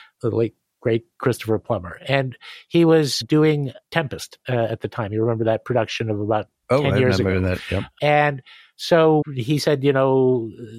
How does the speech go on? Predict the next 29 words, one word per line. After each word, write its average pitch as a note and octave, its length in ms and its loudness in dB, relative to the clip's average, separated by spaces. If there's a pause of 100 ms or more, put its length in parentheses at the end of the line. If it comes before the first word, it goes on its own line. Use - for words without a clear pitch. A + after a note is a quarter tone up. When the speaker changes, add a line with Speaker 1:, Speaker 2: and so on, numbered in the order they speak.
Speaker 1:
the, B2 260 -2
the - 80 -2
people E3+ 320 0
who C#3+ 80 4
organized C3+ 460 2
it B2 80 -4
at B2 160 0
the A2+ 60 -14
festival B2 420 -2
said, A#2 340 -2
"Do E3 180 6
it F3 100 4 (100)
off-site C3+ 540 2
so B2 240 2
that, A#2+ 220 -2
you C3 60 -2
know, A2+ 260 0
you A2+ 460 -6
can B2 140 -6
do A#2+ 120 2
it A#2+ 140 -2
without A2+ 420 0
any A2+ 240 -2
special G#2+ 560 -2 (400)
fees B2 520 0
and G#2+ 340 -6
union A#2+ 340 0
in-, G#2+ 260 -4
in-, A2+ 200 -4